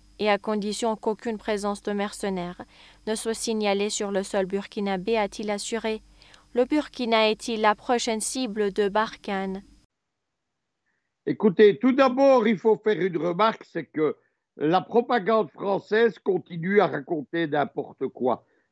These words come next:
Speaker 2: Euh, par exemple, le général Michon, qui commande Barkhane, fait croire que c'est des opérations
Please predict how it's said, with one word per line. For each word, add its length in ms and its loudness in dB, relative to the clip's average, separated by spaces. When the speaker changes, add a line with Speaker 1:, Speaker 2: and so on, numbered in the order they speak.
Speaker 2:
Euh, 180 6
par 260 2
exemple, 500 2
le 60 6
général 480 2
Michon, 460 -4
qui 180 -10
commande 420 -2
Barkhane, 460 0
fait 320 4
croire 580 4
que 160 0
c'est 240 0
des 240 2
opérations 880 0